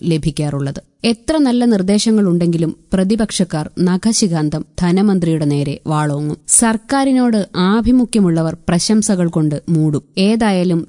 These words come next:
ധനമന്ത്രി ഡോക്ടർ തോമസ് ഐസക് നിയമസഭയിൽ അവതരിപ്പിച്ച രണ്ടായിരത്തി പത്തൊൻപത് ഇരുപത് വർഷത്തെ ബഡ്ജറ്റ് സംസ്ഥാനം ഇന്ന് നേരിടുന്ന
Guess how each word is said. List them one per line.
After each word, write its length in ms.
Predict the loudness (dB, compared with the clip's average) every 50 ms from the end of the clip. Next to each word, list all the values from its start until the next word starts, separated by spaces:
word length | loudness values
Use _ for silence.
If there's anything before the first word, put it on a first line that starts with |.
| -6 -4 -2
ധനമന്ത്രി 640 | 0 2 2 4 4 2 2 2 2 0 0 0 0 -2
ഡോക്ടർ 240 | -2 0 -2 -4 -2 0
തോമസ് 360 | 0 2 2 2 2 2 2 0
ഐസക് 280 | 0 0 -2 -4 -4 -4 _ 2
നിയമസഭയിൽ 720 | 2 4 4 4 2 0 0 0 0 0 0 0 0 -2 -2 -2
അവതരിപ്പിച്ച 580 | 0 0 2 2 0 0 0 -2 -2 -2 -2 -2 -4 -4 -4 -2
രണ്ടായിരത്തി 680 | 0 2 2 2 2 2 2 2 2 0 0 0 -2 -2
പത്തൊൻപത് 500 | -2 -2 0 0 2 2 2 0 -2 -2 0 -2
ഇരുപത് 380 | 0 0 2 0 0 0 0
വർഷത്തെ 400 | 0 0 -2 -2 -4 -2 -2 -2
ബഡ്ജറ്റ് 560 | -2 -2 -2 -2 -2 -2 -2 -2 -2 -4 -6 -6 -8 _
സംസ്ഥാനം 640 | -2 0 2 2 0 0 0 0 0 0 0 -2 -2
ഇന്ന് 300 | 0 2 2 4 4 4
നേരിടുന്ന 480 | 2 2 2 2 0 0 0 0 -2 -4